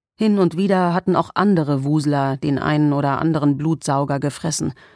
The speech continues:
Nicht so viele, dass sie die Plage beseitigt hätten,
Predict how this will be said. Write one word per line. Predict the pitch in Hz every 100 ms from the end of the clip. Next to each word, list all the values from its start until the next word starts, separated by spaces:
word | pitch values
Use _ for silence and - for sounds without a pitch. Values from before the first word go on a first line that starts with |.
| _ _ _
Nicht | - 156 -
so | 170 156
viele, | - 175 180 160
dass | 156
sie | 151
die | 147 139
Plage | - 170 196 170
beseitigt | 139 143 185 160 -
hätten, | 156 151 175